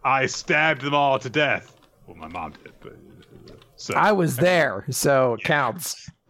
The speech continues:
Speaker 1: I helped a little bit.
Speaker 2: I get assist money.
Speaker 1: And if I have the right support items, I get regular <laughs> money.
Speaker 2: Yeah.
Speaker 1: So, <laughs> oh, God damn it.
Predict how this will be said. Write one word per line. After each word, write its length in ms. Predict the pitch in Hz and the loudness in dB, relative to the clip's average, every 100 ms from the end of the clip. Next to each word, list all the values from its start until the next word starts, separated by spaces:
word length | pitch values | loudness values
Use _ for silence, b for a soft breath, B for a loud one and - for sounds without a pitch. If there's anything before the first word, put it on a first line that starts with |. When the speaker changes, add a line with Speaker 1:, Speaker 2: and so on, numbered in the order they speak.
| - - | -10 -2
Speaker 1:
I 160 | 127 | 0
helped 360 | 135 147 - - | 2 2 0 -4
a 60 | 110 | -4
little 240 | 117 110 | -2 -2
bit. 160 | 92 95 | -2 0
Speaker 2:
I 120 | 151 | 0
get 240 | 156 185 | 2 2
assist 500 | 180 - - 214 - | 2 -2 0 0 0
money. 480 | - 143 123 113 113 _ _ _ _ _ _ _ _ _ _ _ _ _ _ - _ _ _ _ - B B B B B B _ - - - - _ _ b | -4 -2 -2 -6 -10 _ _ _ _ _ _ _ _ _ _ _ _ _ _ -20 _ _ _ _ -20 B B B B B B _ -20 -20 -20 -20 _ _ b
Speaker 1:
And 120 | 120 107 | -6 -2
if 100 | 123 | 0
I 60 | |
have 200 | 113 135 | 2 2
the 80 | 123 | 0
right 180 | 120 120 | -2 -2
support 340 | 120 - 165 117 | -2 0 0 0
items, 380 | 101 107 107 - | -2 -2 -4 -8
I 120 | 98 | -8
get 220 | 98 107 | -6 -6
regular 540 | 101 120 185 135 120 98 | -4 0 0 0 0 2
<laughs> 200 | 165 - | 0 2
money. 160 | 196 185 | 2 4
Speaker 2:
Yeah. 300 | 175 139 120 - B B B B B B B B B B B _ _ _ _ _ _ _ _ - B B B B B B | 4 2 0 -2 B B B B B B B B B B B _ _ _ _ _ _ _ _ -20 B B B B B B
Speaker 1:
So, 460 | - - 127 127 - | -6 0 4 4 2
<laughs> 0 | B B B B B B B B B _ _ _ - _ b b b b b b - | B B B B B B B B B _ _ _ -20 _ b b b b b b -14
oh, 100 | - | -10
God 220 | 127 104 101 | -6 -6 -4
damn 200 | 95 90 | -6 -4
it. 140 | 101 | -8